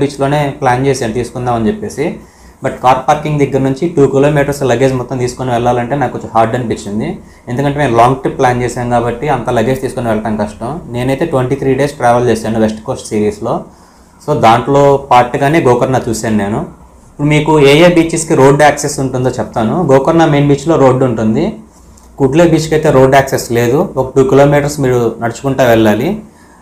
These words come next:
ఓం బీచ్కి అయితే road access ఉంటుంది. ఓం బీచ్లో మీకు ఓం కేఫ్ అని ఒక resort ఉంటుంది, చాలా బాగుంటుంది. నేను వెళ్ళినప్పుడైతే rooms నాన్ ఏసీ థౌజండ్ రూపీస్ ఉంది, ఏసీ వచ్చేసరికి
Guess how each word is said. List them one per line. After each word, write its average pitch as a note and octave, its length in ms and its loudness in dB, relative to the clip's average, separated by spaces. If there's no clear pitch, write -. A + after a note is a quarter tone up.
ఓం D#3+ 160 6
బీచ్కి D#3+ 280 4
అయితే D3+ 220 2
road C3+ 220 6
access C3+ 340 -2
ఉంటుంది. A#2 300 -2
ఓం D3+ 120 2
బీచ్లో D3+ 320 -2
మీకు C3+ 160 -2
ఓం C#3+ 180 2
కేఫ్ C#3+ 200 0
అని C3 100 -2
ఒక A2 120 -8
resort C3+ 300 -2
ఉంటుంది, A2+ 300 -4
చాలా B2+ 260 2
బాగుంటుంది. B2 500 2
నేను D3 200 4
వెళ్ళినప్పుడైతే D3+ 540 4
rooms D3 300 2
నాన్ C#3+ 240 4
ఏసీ D3 180 -4
థౌజండ్ C3 280 2
రూపీస్ C3 280 -2
ఉంది, C3+ 160 -2
ఏసీ C3+ 120 2
వచ్చేసరికి D3 340 -2